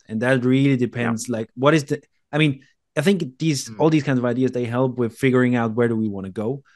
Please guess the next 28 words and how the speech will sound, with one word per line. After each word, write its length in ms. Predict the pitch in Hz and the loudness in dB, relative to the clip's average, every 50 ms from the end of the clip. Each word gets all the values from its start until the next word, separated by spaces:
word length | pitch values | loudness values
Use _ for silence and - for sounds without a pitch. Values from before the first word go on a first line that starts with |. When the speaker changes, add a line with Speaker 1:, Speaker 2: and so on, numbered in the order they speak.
| _ _ - | _ _ 2
Speaker 1:
But 80 | 127 | 4
what 180 | 131 143 135 110 | 6 6 6 4
the 80 | 131 | 4
next 240 | 127 131 123 120 - | 4 4 2 0 -2
step 400 | - - - 143 147 - - - | -6 -2 2 2 2 2 0 -4
is, 160 | 110 101 101 | -6 -6 -4
that 220 | - 127 120 117 110 | -4 -2 -2 -2 -2
really, 580 | 117 120 123 127 131 135 135 131 131 127 123 | -2 -2 0 2 2 4 4 4 4 4 4
really 240 | 120 117 117 113 110 | 2 2 0 -2 -4
depends. 480 | 104 104 101 - - 107 101 101 98 98 | -4 -6 -10 -10 -10 -10 -10 -10 -10 -10
And 220 | 107 117 120 110 | -8 -8 -8 -6
there 160 | - 123 131 | -4 -2 -2
are 40 | 135 | 0
some 220 | 131 - 196 202 190 | 0 0 0 0 0
occasions, 460 | 165 - 165 165 160 147 135 123 - | 0 0 0 0 0 0 -2 -4 -4
I 60 | 123 | 0
mean, 140 | 135 139 135 | 2 2 4
I've, 220 | 131 131 127 127 - _ - | 4 2 0 -2 -6 _ -10
I've 160 | 127 120 113 | -8 -6 -6
experienced 560 | 123 123 - - 147 143 147 147 143 135 - | -6 -6 -4 -2 0 2 2 2 0 -2 -2
this 260 | - 127 120 - - - - | -2 -4 -4 -4 -8 -14 -10
in, 280 | 110 113 107 107 110 - | -8 -6 -4 -4 -6 -6
in 100 | - 113 | -8 -10
a 40 | 113 | -4
couple 280 | - 139 135 139 135 | -2 -2 -2 0 -2
of 160 | 113 107 - | -4 -4 -6
companies 420 | - 131 131 143 139 139 120 113 110 | -6 -4 -4 -4 -2 -2 -2 -2 0
where, 300 | 107 117 117 113 113 | 0 0 0 -2 -4